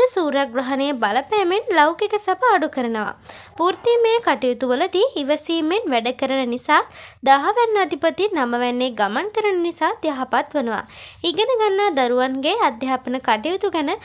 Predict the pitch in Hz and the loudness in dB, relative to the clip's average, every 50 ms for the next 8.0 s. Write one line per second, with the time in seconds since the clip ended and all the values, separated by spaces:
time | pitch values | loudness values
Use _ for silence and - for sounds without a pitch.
0 | - - - - - 262 269 262 381 415 440 427 392 381 392 466 - - - 311 | -14 -20 -10 -2 0 0 2 2 0 0 0 0 0 0 0 0 0 0 0 0
1 | 285 302 311 - 370 349 330 330 339 330 - - 277 277 320 415 427 349 269 226 | -2 -4 -4 -4 -4 -2 -2 -2 -4 -4 -4 -4 -4 -2 -2 -2 0 -2 -2 -4
2 | 214 - - - - - - - - 277 294 285 285 294 403 403 403 403 381 415 | -6 -8 -12 -18 -20 -20 -18 -8 -2 0 0 2 2 0 -2 0 0 2 4 4
3 | 403 339 269 - - - 269 - 285 254 226 226 226 233 220 262 359 415 392 294 | 4 2 2 0 -2 -6 -4 -4 -4 -4 -2 -2 -2 -2 0 0 0 0 0 -2
4 | 262 254 - - - 427 466 415 381 359 349 349 - 480 466 381 - - 294 226 | -4 -4 -6 -2 0 0 2 2 2 0 0 0 0 0 0 0 -2 -4 -4 -4
5 | 247 220 220 214 196 - - - - - - - - - - 294 285 285 285 - | -4 -4 -4 -4 -6 -8 -10 -14 -18 -18 -18 -18 -6 0 2 2 2 2 0 -2
6 | 415 440 494 480 440 381 339 302 302 302 302 285 294 311 269 370 370 370 - 269 | 0 0 2 2 2 0 0 0 0 0 -2 -2 -2 -4 -2 -4 -4 -6 -6 -6
7 | 262 240 208 254 240 233 233 247 247 - - 240 247 302 330 - - 330 349 | -6 -2 0 0 0 2 0 -2 -4 -4 -2 -2 0 0 -2 -2 0 0 2